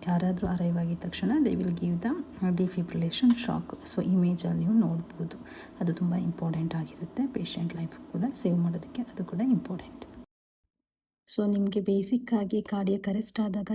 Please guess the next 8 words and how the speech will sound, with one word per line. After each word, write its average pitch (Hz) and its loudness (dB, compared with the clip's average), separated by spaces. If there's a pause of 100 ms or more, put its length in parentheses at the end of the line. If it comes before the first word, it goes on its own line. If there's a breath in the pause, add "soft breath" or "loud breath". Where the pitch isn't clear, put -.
(120)
ಏನ್ 208 8
ಮಾಡ್ಬೇಕು 190 4
ಅನ್ನೋದು 185 0
ನಿಮಗೆ 180 2
ಗೊತ್ತಿದ್ರೆ, 180 -6
so - -2 (200)
ನಿಮ್ಗೆ 214 6
ಗೊತ್ತಿರೋಷ್ಟು 233 2